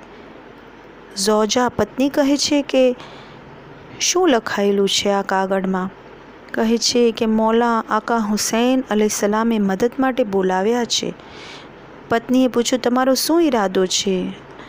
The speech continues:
હબીબ ઇબ્ને મઝાહિરે મસલેહતન પહેલાં તો પત્નીની પરીક્ષા લેવા કોઈ જવાબ ન આપ્યો. પત્ની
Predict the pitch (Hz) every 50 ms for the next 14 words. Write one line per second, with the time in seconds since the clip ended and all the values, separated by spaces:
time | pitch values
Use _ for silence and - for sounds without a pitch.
0 | - - - - - - - - - - 208 196 214 214 202 208 208 208 214 214
1 | 208 202 202 202 202 196 208 196 190 208 208 208 202 202 202 214 214 - - 233
2 | 240 240 240 - 269 262 262 240 226 - 214 214 196 208 214 226 240 247 240 -
3 | 240 220 - - 202 202 - - 226 240 240 233 214 - 202 196 208 196 - -
4 | - 254 254 254 247 240 226 - 214 208 196 185 - 190 180 180 185 196 208 -
5 | 247 247 233 - 196 175 - - 175 175 180 185 - - - - - - - -
6 | - - - - - 214 208 - - 226 220 220 214 208 208